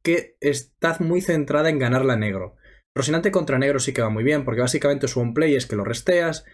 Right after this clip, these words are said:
y juegas un personaje re-, eh, verde de coste cinco. Eh, y en el turno de tu oponente, mientras este bicho esté resteado, tus bichos activos de coste cinco no pueden ser, de coste original cinco, aunque lo bajen, da igual,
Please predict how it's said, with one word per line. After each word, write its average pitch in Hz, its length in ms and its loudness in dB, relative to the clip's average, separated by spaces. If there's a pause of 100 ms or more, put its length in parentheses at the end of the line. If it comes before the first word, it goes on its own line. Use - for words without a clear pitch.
(280)
y 175 280 2
juegas 147 280 0
un 143 80 0
personaje 143 440 -2
re-, 139 220 0
eh, 123 320 2
verde 147 380 2
de 123 100 0
coste 127 300 -2
cinco. 101 560 -6 (680)
Eh, 110 420 2 (720)
y 175 120 4
en 139 80 2
el 123 120 0
turno 151 200 2
de 151 80 2
tu 160 80 2
oponente, 156 460 0
mientras 117 440 -2
este 156 200 0
bicho 170 220 0
esté 156 220 -2
resteado, 156 720 0 (540)
tus 131 260 -2
bichos 160 380 0
activos 151 480 0
de 107 120 -4
coste 143 340 0
cinco 165 680 -2
no 131 440 0
pueden 147 380 2
ser, - 260 -2
de 127 120 0
coste 165 300 0
original 131 440 0
cinco, 131 360 -2
aunque 110 200 -2
lo 107 80 0
bajen, 123 360 -2
da 107 100 -2
igual, 131 460 -2